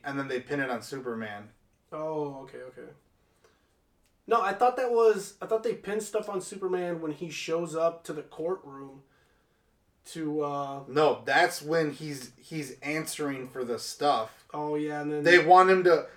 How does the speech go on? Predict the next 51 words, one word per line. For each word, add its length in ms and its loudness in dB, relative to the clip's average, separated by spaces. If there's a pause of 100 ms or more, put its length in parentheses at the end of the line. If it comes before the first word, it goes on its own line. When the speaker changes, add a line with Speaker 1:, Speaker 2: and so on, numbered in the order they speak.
(120)
Speaker 1:
they 120 2
want 260 6
him 100 2
to 200 4
answer 520 -2
to, 220 -2
like, 400 0 (320)
you 100 -2
know, 300 2
"What 260 6
happens 380 0
if 140 -8
you 120 -4
decide 320 -2
to 80 -4
turn 280 -4
on 180 -4
us?" 180 -8
or 80 -2
whatever, 380 2
and, 300 -6 (100)
and 200 -10
Lex 520 0 (380)
has 240 2
them 200 2
plant 360 -2
the 80 -4
bomb. 600 -2 (380)
Speaker 2:
Yeah, 340 -14
and 100 -10
that 80 0
Speaker 1:
And 80 0
it 100 2
Speaker 2:
dude's 100 -8
Speaker 1:
blows 280 10
up, 140 10
Speaker 2:
wheelchair. 120 2
Speaker 1:
and 80 -6
he's 140 -2
obviously 360 4
the 160 -4
only 140 -4
one 140 -4
that 120 -6
doesn't, 420 -4
and 160 -8
it, 320 -6
that 200 -4
isn't 300 -6
hurt. 560 -4
Speaker 2:
Yeah. 120 -14